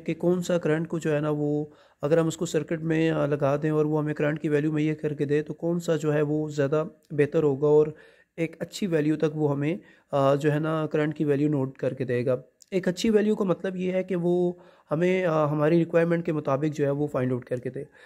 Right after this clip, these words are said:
तो इसमें दो मेजरिंग इंस्ट्रूमेंट सामने आते हैं जो करंट को मेजर करते हैं, एक गैल्वेनोमीटर होता है और एक एमीटर होता है। तो सबसे पहले गैल्वेनोमीटर, आ, डिस्कस कर लेते हैं। इसके कुछ पॉइंट्स मैंने बनाए हैं एरो हेड्स के साथ, इस, इनको नोट डाउन कीजिएगा। गैल्वेनोमीटर जो होता है ये करंट मेजर करता है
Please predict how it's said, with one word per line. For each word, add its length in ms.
तो 80
इसमें 340
दो 380
मेजरिंग 420
इंस्ट्रूमेंट 360
सामने 300
आते 260
हैं 100
जो 100
करंट 280
को 100
मेजर 240
करते 300
हैं, 100
एक 180
गैल्वेनोमीटर 600
होता 240
है 60
और 100
एक 160
एमीटर 340
होता 280
है। 60
तो 60
सबसे 220
पहले 200
गैल्वेनोमीटर, 540
आ, 340
डिस्कस 340
कर 160
लेते 280
हैं। 160
इसके 180
कुछ 160
पॉइंट्स 380
मैंने 140
बनाए 280
हैं 200
एरो 100
हेड्स 240
के 80
साथ, 240
इस, 240
इनको 200
नोट 200
डाउन 160
कीजिएगा। 460
गैल्वेनोमीटर 520
जो 140
होता 180
है 60
ये 100
करंट 280
मेजर 260
करता 300
है 100